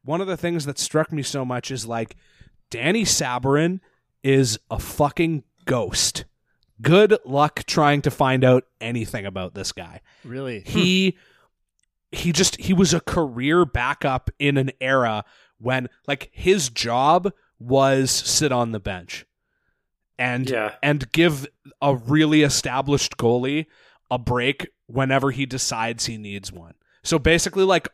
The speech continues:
Speaker 1: only play on the second half of back-to-backs. Uh, backup goaltending was wacky in this era of hockey. And Danny
Speaker 2: Do you guys remember the Jamie McLennan video with Longo back when they were in Florida together?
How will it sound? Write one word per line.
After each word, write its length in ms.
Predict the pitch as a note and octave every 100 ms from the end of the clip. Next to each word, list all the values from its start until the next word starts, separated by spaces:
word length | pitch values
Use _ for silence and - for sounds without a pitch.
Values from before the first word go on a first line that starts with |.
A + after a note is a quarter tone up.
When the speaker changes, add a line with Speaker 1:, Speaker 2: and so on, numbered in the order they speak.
| _
Speaker 1:
only 420 | D3+ D3+ D3+ D3
play 320 | C3 C#3 B2+
on 160 | A#2 A2
the 60 | G#2+
second 340 | - A2 G2+
half 220 | G2 F#2+
of 80 | G2
back-to-backs. 800 | F#2+ F2+ - F2+ D#2+ - - - _ _ _ - -
Uh, 140 | A2
backup 420 | B2 A#2+ D3 F#3 -
goaltending 560 | D#3+ D#3 E3 D#3+ D3
was 400 | C3+ C3 B2 - -
wacky 680 | G#2+ G2+ G2+ G2+ - F2 F#2+ -
in 160 | B2
this 200 | A2+ G2+
era 440 | G#2 G#2 F#2+ F#2 F2+
of 120 | -
hockey. 440 | - G2 - G2 - - - - _
And 380 | - A2+ A2 G#2
Danny 280 | - C#3 F3
Speaker 2:
Do 40 |
you 80 | F#3+
guys 320 | A3+ D4 D#4
remember 760 | A#3+ E3 C3+ D3 E3 D#3+ D#3+ D3 -
the 460 | C#3 C3+ C3 C3 A#2+
Jamie 340 | A#2 B2 C3+
McLennan 480 | C3 - B2 A2+ B2
video 300 | B2 C3+ C3+
with 160 | B2+ A#2+
Longo 420 | A2 A2+ B2+ C3+
back 240 | A2+ A2+
when 400 | B2+ A2+ A2+ A2+ -
they 100 | B2+
were 100 | A#2
in 120 | A2
Florida 340 | A2+ G#2 A2+
together? 400 | B2 B2 B2+ D3